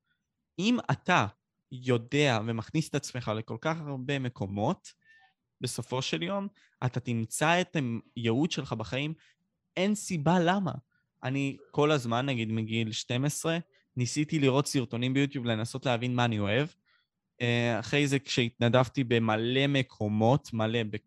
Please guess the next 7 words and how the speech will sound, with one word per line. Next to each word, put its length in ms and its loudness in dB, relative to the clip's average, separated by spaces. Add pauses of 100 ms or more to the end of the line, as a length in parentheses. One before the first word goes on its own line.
(120)
בקטע 340 -4
פסיכי, 720 -2 (480)
כאילו, 240 0 (180)
הייתי 320 0
במד"א 680 4
קצת, 760 -2 (260)
הייתי 420 0